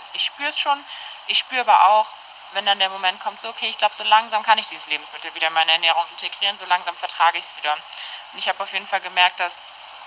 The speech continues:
wenn ich gestresst bin, wenn es mir irgendwie mental nicht gut geht, vertrage ich viel weniger Lebensmittel, als wenn es mir gut geht. Dann kann ich, also wenn ich wirklich in einem,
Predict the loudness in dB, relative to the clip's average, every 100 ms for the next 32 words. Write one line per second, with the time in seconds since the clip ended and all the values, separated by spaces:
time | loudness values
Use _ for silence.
0 | -20 -12 -8 -6 0 0 4 2 2 -8
1 | -4 -4 -4 -8 -8 -8 -2 0 0 4
2 | 4 4 -4 -6 -12 -2 -2 0 -4 0
3 | 0 2 -4 -2 -4 -2 -2 0 0 -2
4 | -6 -8 -4 0 -2 -2 -12 -14 -16 -18
5 | -2 2 2 0 -10 -6 -6 -6 -10 -8
6 | -8 0 2 2 4 2 2 -2 -6 -8
7 | -8 -6 -6 -4 -6 -2 0 0 -2 -6